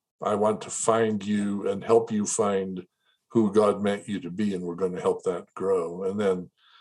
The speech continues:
if you do that under duress, then you're enduring hardships well. When people are upset with you, when they're afraid of you, when they look at you and go, "Oh, you're one of them," do you remember who you are and say, "Well,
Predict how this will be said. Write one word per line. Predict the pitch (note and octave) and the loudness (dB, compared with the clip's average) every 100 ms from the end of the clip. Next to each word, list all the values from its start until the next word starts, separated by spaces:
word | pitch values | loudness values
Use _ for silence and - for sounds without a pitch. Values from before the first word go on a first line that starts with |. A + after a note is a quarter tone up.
| _ _ | _ _
if | A#2+ A2 | 0 2
you | A2+ G#2+ | 2 2
do | A2 C3 | 4 6
that | B2 A2 | 6 6
under | A2 G#2+ F#2 | 4 2 -2
duress, | F#2 F#2 C3 D#3 A2+ - - | -6 0 2 4 2 0 -2
then | G#2+ G#2+ | -2 0
you're | G#2+ | 0
enduring | G2 F2+ G#2+ G#2 F#2+ F2+ | -2 0 0 2 0 0
hardships | G#2 G#2 - F2+ - | 0 0 -2 -6 -6
well. | F2+ F2 E2 | -2 0 0
When | F#2 F2 | -4 -4
people | G#2 G2+ | -4 0
are | F#2+ | 2
upset | F#2 - - B2 | 2 0 2 2
with | A#2 F#2 G2 | 2 -4 -4
you, | F2+ F#2+ A#2+ _ _ - - - _ | -4 -4 -6 _ _ -20 -20 -20 _
when | G2+ G2 | 0 2
they're | F#2+ F2 E2+ E2 E2+ C3+ | 4 4 2 -2 -8 -4
afraid | F#2 - A2+ A2+ | -2 2 4 4
of | G#2 F#2+ | 2 -2
you, | G2 G2+ G2+ G2 | -4 -4 -4 -2
when | F#2+ F2+ | -2 -2
they | F#2 | 0
look | G#2 - | 0 0
at | F#2+ | -2
you | F#2 F#2+ F#2 | -2 -6 -6
and | F#2 | 0
go, | F#2+ F2+ F2 G#2+ | 4 4 2 0
"Oh, | G#2+ | 0
you're | G2 G2 | 0 -2
one | F#2 F#2+ | 2 2
of | F2 E2 | 0 0
them," | A#2 B2 F2+ F#2+ - _ _ _ _ _ _ _ _ _ - | 2 2 0 -6 -14 _ _ _ _ _ _ _ _ _ -8
do | G2 | -4
you | G#2+ G#2+ | 0 0
remember | G2+ G2 G2 A2+ A#2 G2+ | -2 -4 0 2 4 2
who | A2+ A2+ | 4 2
you | F#2+ F#2 | 2 2
are | G2 G#2+ G2+ | 4 6 4
and | F2+ F2 | 2 0
say, | - F#2+ | 0 0
"Well, | F2+ F#2+ F2+ F2+ | 2 2 4 0